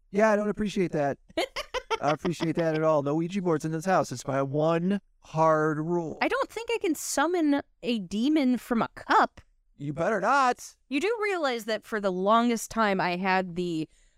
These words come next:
Speaker 2: alphabet on the wall for, like, Stranger Things, and that's essentially a Ouija board.
Speaker 1: Yeah, and if those lights had started blinking in weird fashions, I'd have tore that mother down.
Speaker 2: <laughs>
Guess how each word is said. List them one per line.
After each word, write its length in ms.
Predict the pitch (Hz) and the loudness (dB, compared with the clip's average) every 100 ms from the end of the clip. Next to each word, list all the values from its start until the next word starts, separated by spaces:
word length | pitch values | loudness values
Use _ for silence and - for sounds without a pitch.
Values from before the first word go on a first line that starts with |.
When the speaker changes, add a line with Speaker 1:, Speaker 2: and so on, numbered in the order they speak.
| _ - | _ 0
Speaker 2:
alphabet 580 | 294 285 262 202 208 - | 0 0 -2 0 0 2
on 200 | 202 196 | 0 2
the 80 | 185 | -2
wall 680 | 165 190 202 180 151 147 143 | -4 0 2 2 0 -2 -8
for, 220 | - 208 185 | -4 -2 2
like, 180 | 180 | 0
Stranger 720 | - - - 285 349 320 185 165 | 0 -6 -4 -2 2 2 0 -4
Things, 320 | - 135 156 | -2 -4 -2
and 120 | 240 | 0
that's 160 | 392 453 | 0 -2
essentially 640 | - 370 392 - 330 294 | -4 -2 -2 -2 -2 0
a 80 | 226 | 0
Ouija 420 | 190 269 208 160 | 0 -2 -2 -6
board. 320 | 123 - - 185 | -8 -10 -12 -10
Speaker 1:
Yeah, 200 | - 277 | 2 2
and 180 | 160 175 | 4 0
if 80 | 180 | 0
those 240 | 180 143 | 0 0
lights 240 | 160 214 - | 2 2 0
had 100 | 196 | -6
started 340 | - 151 147 | -4 -2 -2
blinking 360 | 131 160 160 160 | -2 -2 0 -2
in 140 | 135 | -2
weird 260 | 147 160 120 | 0 -2 -2
fashions, 440 | 151 185 202 247 | 0 2 2 0
I'd 80 | 165 | -2
have 120 | 147 | -4
tore 260 | - - 226 | -4 0 0
that 180 | 214 208 _ _ _ _ _ 175 | 0 -4 _ _ _ _ _ -4
mother 320 | 202 202 180 | 0 2 2
down. 540 | 180 254 233 185 185 | 2 4 4 2 -2
Speaker 2:
<laughs> 40 | 539 | -6